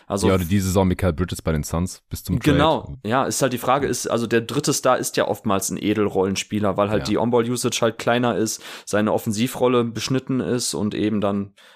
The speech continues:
Speaker 1: ja, ich will nicht sagen marginalisiert, aber zumindest eben darauf zugeschnitten, dass das zu den anderen beiden Spielern passt. Und ich glaub schon, dass Josh Green in genau diese Riege so dritter Star, Edelrollenspieler gut reinpasst. Ähm,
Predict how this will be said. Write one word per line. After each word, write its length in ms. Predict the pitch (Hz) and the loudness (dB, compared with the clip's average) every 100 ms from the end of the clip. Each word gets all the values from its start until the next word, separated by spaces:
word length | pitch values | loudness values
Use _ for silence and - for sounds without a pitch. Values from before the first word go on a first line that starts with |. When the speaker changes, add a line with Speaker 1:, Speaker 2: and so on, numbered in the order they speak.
| - | -6
Speaker 1:
ja, 180 | 101 92 | -4 -2
ich 140 | - | -2
will 60 | 113 | -2
nicht 60 | |
sagen 180 | 110 107 | 0 0
marginalisiert, 640 | 110 113 107 107 95 120 131 | 0 0 0 0 -2 -2 0
aber 220 | 95 98 | 0 -2
zumindest 400 | - 113 117 - | -2 -2 -2 -2
eben 320 | 104 107 101 - - | 0 0 -2 -6 -8
darauf 260 | - 110 - | -2 0 0
zugeschnitten, 460 | - 120 - 120 107 | -2 -4 -4 -4 -2
dass 100 | 104 | -2
das 140 | 104 | -4
zu 100 | - | -2
den 140 | 107 | -2
anderen 400 | 82 110 107 95 | 0 2 0 0
beiden 240 | 95 95 95 | 0 0 0
Spielern 340 | - 101 95 | -6 -4 -4
passt. 380 | - 95 - - | -4 -6 -6 -8
Und 160 | - 104 | -4 -2
ich 60 | |
glaub 160 | - 131 | 0 0
schon, 160 | - 151 | 2 0
dass 160 | 127 | 2
Josh 240 | 127 120 - | 0 -2 -4
Green 340 | 117 131 127 - | -2 -2 -2 -8
in 200 | - 113 - | -4 -2 0
genau 200 | 107 120 | 0 2
diese 320 | 127 120 113 | 0 -2 0
Riege 240 | 131 135 | 0 2
so 180 | 117 120 | 0 0
dritter 360 | 101 117 135 117 | 0 -2 0 -2
Star, 340 | - 117 120 | 2 2 2
Edelrollenspieler 760 | 117 127 117 117 113 - 117 107 | 2 0 2 0 -2 -2 0 0
gut 240 | 120 104 | -2 -2
reinpasst. 480 | 104 110 104 90 - | 0 0 -2 -4 -4
Ähm, 440 | - 101 107 98 | -2 0 0 -2